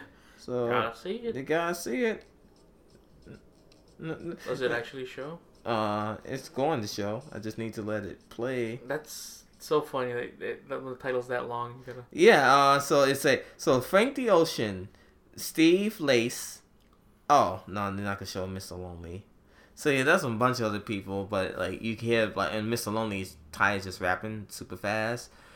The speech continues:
Speaker 1: but, like, you hear A$ap Rocky, some other people. I think it's, no, it's not Danny Brown. I think it's, uh, someone else.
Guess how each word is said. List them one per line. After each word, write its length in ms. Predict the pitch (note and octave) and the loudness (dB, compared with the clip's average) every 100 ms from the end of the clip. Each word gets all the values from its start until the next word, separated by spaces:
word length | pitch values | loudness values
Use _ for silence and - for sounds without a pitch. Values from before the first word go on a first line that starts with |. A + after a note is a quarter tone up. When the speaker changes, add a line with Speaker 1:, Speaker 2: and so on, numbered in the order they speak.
| - - | -16 -4
Speaker 1:
but, 140 | G2 | 0
like, 180 | G2 E2+ | 2 0
you 80 | G2 | -2
hear 160 | A2 | -2
A$ap 440 | D#2+ G2+ - F#2 F#2+ | -2 -4 -2 -2 2
Rocky, 260 | G2 F2+ | 0 0
some 220 | F2+ F2+ F#2 | -6 -8 -8
other 160 | E2+ | -8
people. 400 | F2+ F2 - F2 | -10 -12 -10 -8
I 140 | - A#2 | -2 -2
think 260 | C#3+ D3 | -2 -6
it's, 380 | A#2+ F2+ - - - - - _ _ - | -6 -6 -12 -14 -20 -20 -20 _ _ -10
no, 100 | A#2+ | -8
it's 140 | B2 | -8
not 220 | C#3 A2+ F#2+ | -8 -8 -6
Danny 240 | G2+ F#2 | -8 -8
Brown. 540 | F2+ F2+ E2+ E2 F2+ F#2+ - - - - - _ - - _ - | -10 -8 -8 -10 -12 -16 -20 -20 -20 -20 -20 _ -20 -20 _ -12
I 80 | G2+ | -12
think 380 | - C3 B2+ A2 | -8 -8 -6 -6
it's, 480 | F2 - - - - | -8 -12 -14 -14 -12
uh, 500 | F2+ F#2 F2 E2+ F2 | -8 -6 -6 -8 -10
someone 340 | - G#2 F#2 | -10 -10 -8
else. 400 | E2+ D2+ - - | -8 -10 -12 -12